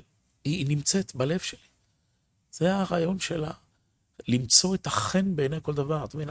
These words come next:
אדם חי בעולם מוגבל, זה לא, בכל תחומי החיים. לא, אי אפשר להספיק הכל, אי אפשר לגעת בהכל.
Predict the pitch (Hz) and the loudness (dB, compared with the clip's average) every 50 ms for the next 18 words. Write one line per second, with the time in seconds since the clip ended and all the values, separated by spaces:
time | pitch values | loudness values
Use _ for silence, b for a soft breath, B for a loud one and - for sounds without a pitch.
0 | - - 147 160 208 233 - - - - - 202 208 170 160 156 170 196 185 160 | -6 -6 -4 -2 -4 -4 -4 -8 -6 -2 -2 -2 0 0 0 0 2 0 0 -2
1 | 123 120 117 151 165 170 - 78 87 107 127 123 139 147 123 - _ _ _ _ | -2 -4 -4 -2 -2 -2 -2 -2 -2 -4 -2 -2 -4 -4 -6 -10 _ _ _ _
2 | B B B B B B B B B _ - - - 214 233 226 - - 214 185 | B B B B B B B B B _ -12 -6 -4 -4 -4 -4 -6 -6 -6 -4
3 | 185 202 185 - - - 160 175 175 - - _ _ _ b b b b b b | -2 -2 -4 -4 -4 -6 -4 -4 -6 -8 -10 _ _ _ b b b b b b
4 | b _ _ _ _ 165 185 220 220 202 214 233 220 - - 240 247 240 226 180 | b _ _ _ _ -4 -4 -2 -2 0 0 0 0 0 0 0 0 0 2 4
5 | - - - - 160 - - 110 - - 101 101 113 170 202 - - 214 220 208 | 4 4 4 0 -6 -4 -6 -6 0 0 0 0 2 -2 -4 -4 -2 -2 0 0
6 | 208 165 143 147 143 139 - - - 90 82 - - - | -2 0 0 -2 -2 -2 -4 -6 -6 -6 -6 -6 -10 -18